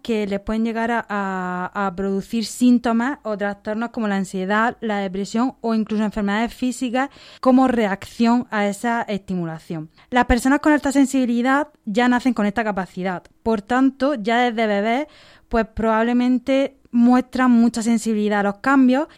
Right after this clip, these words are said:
y muestran también es-, una necesidad de mucho contacto físico para sentirse bien. Y esto es algo que van a seguir necesitando conforme vayan creciendo y esto les va a ayudar a, a tener una estabilidad emocional.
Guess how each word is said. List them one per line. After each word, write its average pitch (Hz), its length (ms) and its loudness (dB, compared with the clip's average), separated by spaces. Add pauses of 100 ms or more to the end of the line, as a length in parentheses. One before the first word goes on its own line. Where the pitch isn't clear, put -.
y 254 160 2
muestran 254 380 4
también 262 300 4
es-, 247 260 0
una 247 220 2
necesidad 247 720 0
de 214 240 -2
mucho 220 280 0
contacto 220 420 -4
físico 240 560 -2
para 208 160 0
sentirse 196 480 -4
bien. 254 320 2 (540)
Y 269 160 2
esto 277 160 0
es 277 100 -2
algo 285 220 2
que 262 60 0
van 233 120 0
a 247 60 0
seguir 254 240 0
necesitando 247 680 0
conforme 226 380 -2
vayan 214 300 -2
creciendo 262 760 0
y 254 140 2
esto 269 220 2
les 233 160 0
va 226 60 0
a - 20 2
ayudar 247 580 0
a, 220 420 -2
a 208 220 -6
tener 220 400 0
una 240 220 0
estabilidad 214 800 -2
emocional. 175 680 -4